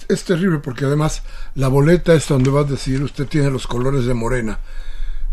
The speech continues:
cosa que <laughs> tampoco debería ser, eh, lo más imparcial del mundo.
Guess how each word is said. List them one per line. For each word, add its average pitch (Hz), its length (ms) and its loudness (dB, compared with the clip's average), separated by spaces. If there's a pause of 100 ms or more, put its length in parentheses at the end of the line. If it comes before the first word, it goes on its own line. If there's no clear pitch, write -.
(120)
cosa - 300 2
que 131 160 0
<laughs> - 60 -4
tampoco 208 480 0
debería 147 480 2
ser, 147 340 -2 (500)
eh, 127 460 -6 (460)
lo 139 140 0
más 151 240 0
imparcial 120 640 -2
del 98 180 -6
mundo. 98 400 -6